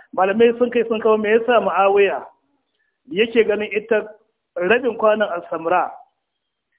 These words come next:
zai yi daidai da sa'i ɗaya. Wasu suka ce saboda aukinta. Idan ya zamo ainihin an niƙa ta, to za ka ga cewa garinta yana kusan kai da kai daga magarin alkama.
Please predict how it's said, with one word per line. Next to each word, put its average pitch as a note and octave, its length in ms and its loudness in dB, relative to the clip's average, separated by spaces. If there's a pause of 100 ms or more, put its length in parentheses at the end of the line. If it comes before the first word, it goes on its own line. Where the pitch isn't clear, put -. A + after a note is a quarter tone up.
(240)
zai F3+ 200 0
yi G#3 140 -6
daidai A3 260 -2
da G3 180 -8
sa'i E3+ 280 -4
ɗaya. E3+ 360 -2 (380)
Wasu A3+ 520 0
suka B3 240 -2 (100)
ce F#3 160 2 (100)
saboda G3+ 480 0
aukinta. D#3+ 640 -8 (920)
Idan G#3 320 0
ya A3 100 6
zamo G#3+ 260 2
ainihin G#3+ 480 2
an G#3 440 -4 (240)
niƙa F#3+ 460 -2
ta, C3 180 -8 (320)
to - 100 -10
za G#3+ 220 0
ka - 0 -
ga F#3+ 120 -6 (120)
cewa F#3+ 400 0
garinta F#3+ 960 0 (100)
yana F#3+ 300 0
kusan F#3 480 -4
kai G3 240 -2
da D3 160 -10
kai D3 240 -8 (360)
daga D#3 200 -4
magarin D3+ 340 -6
alkama. D3 380 -8